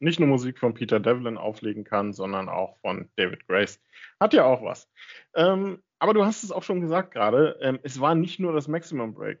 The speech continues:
was Mark Selby so beeindruckend gemacht hat oder so beeindruckend macht diese Woche. Ähm, man kann ihm ja nur wirklich nicht unterstellen, dass er hier Losglück hat bei diesem, ja, Turn-, bei diesem Turnier mit freier Auslosung in jeder Runde. Nein,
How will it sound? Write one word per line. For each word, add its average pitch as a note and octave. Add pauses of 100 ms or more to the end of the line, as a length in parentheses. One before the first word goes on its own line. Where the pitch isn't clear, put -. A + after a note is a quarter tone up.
was -
Mark A2
Selby A#2+
so A#2
beeindruckend A2+
gemacht -
hat G#2
oder G#2
so A#2
beeindruckend A2+
macht A#2+
diese G2
Woche. C3+ (280)
Ähm, B2
man B2+
kann G3
ihm F#3
ja D#3+
nur D#3
wirklich D3+
nicht D#3
unterstellen, C3+
dass B2+
er B2
hier B2
Losglück A#2
hat -
bei A2
diesem, A#2 (320)
ja, A2+
Turn-, B2
bei A#2+
diesem A#2+
Turnier C3+
mit C#3
freier A#2
Auslosung A2
in G2
jeder G#2+
Runde. A2+
Nein, B2